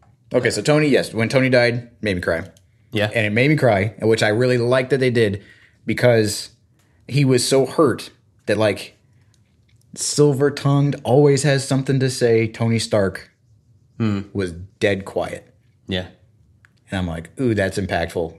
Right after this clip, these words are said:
Speaker 1: And then she's just like, "You can, you can go now. Like, you're done.
Speaker 2: Yeah.
Speaker 1: You don't have to worry about us anymore." And that as a father,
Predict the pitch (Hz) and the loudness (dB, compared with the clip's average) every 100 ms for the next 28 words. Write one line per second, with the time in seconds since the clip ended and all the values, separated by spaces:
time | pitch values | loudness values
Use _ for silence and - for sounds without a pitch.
0 | - 101 98 95 92 - _ _ _ _ | -8 -4 -2 -2 -4 -8 _ _ _ _
1 | _ _ - 104 95 101 92 92 90 98 | _ _ -8 -6 -4 -4 -4 -4 -4 -4
2 | 90 90 101 98 110 139 104 80 85 87 | -4 -6 -8 -4 -2 0 -2 -6 -10 -6
3 | 107 107 95 80 - _ _ _ - 95 | -4 -2 -4 -6 -14 _ _ _ -8 -6
4 | 92 101 95 - 95 110 101 85 85 80 | -4 -4 -4 -4 -2 0 0 0 -2 -4
5 | 80 85 80 80 78 80 90 90 87 87 | -6 -6 -6 -6 -8 -8 -6 -4 -4 -10
6 | _ _ _ - 101 110 113 95 90 101 | _ _ _ -4 -2 0 -2 -6 -4 -2
7 | 104 110 120 123 | 0 0 -2 -4